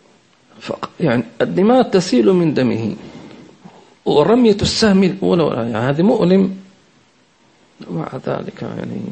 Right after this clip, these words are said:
حتى اشتد عليه الألم، خف ال-، أو الضربات، لأنه هو مسؤول الآن أن يحرس، يعني هذه الصلاة تعتبر زيادة، فخففها حتى يؤدي الأمانة التي على، على، يعني خاف أنه يقتل أخوه مثلًا.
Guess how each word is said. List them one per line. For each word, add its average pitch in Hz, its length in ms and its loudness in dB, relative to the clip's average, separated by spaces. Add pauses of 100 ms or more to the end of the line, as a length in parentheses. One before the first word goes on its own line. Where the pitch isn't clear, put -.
(1300)
حتى 214 360 -4
اشتد 190 360 -2
عليه 190 240 0
الألم، 226 380 0
خف - 420 -4
ال-، 131 260 -2
أو 120 220 0 (120)
الضربات، 117 680 0 (760)
لأنه 143 220 -2
هو 196 140 4
مسؤول 190 360 2
الآن 143 380 0
أن - 140 -2
يحرس، 101 400 -4
يعني 82 160 -6
هذه 117 200 -4
الصلاة 131 260 0
تعتبر 110 320 -4
زيادة، 120 400 0 (800)
فخففها - 720 -2
حتى 214 360 -4
يؤدي 175 280 0
الأمانة 151 480 -2
التي - 260 -4
على، 92 300 -6
على، 95 320 -4
يعني 95 240 -6
خاف 117 240 -2
أنه 104 180 0
يقتل 104 540 -4
أخوه - 340 -4
مثلًا. 95 320 -12